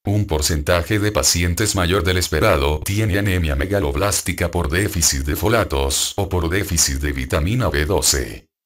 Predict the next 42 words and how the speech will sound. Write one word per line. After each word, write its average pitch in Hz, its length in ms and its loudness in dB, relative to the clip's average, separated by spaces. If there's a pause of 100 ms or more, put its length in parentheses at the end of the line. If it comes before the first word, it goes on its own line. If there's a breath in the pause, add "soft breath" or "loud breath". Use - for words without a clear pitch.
(280)
Tanto 85 340 0
la 104 120 0
granulocitopenia 82 1040 0
como 85 200 0
la 76 140 2
trombocitopenia 87 960 0
son 95 180 0
muy 98 220 0
raras, 82 720 0
con 87 160 0
excepción 101 560 0
de 82 80 0
los 69 160 0
casos 101 420 -2
en 80 140 2
que 73 140 0
son 80 240 0
inducidas 98 580 0
por 87 180 2
el 78 120 -2
tratamiento. 87 880 0 (380)
Se - 200 2
observan 123 580 2
a 131 60 2
veces 95 400 0
anomalías 85 640 0
de 90 100 2
coagulación 73 720 0
por 98 160 0
la 98 100 0
imposibilidad 76 800 0
de 90 140 0
las 98 160 0
plaquetas 95 560 0
recubiertas 87 840 0
de 95 80 0
anticuerpos 85 720 0
para 95 180 2
funcionar 87 540 0
de 87 100 0
manera 87 460 0
apropiada, 90 720 0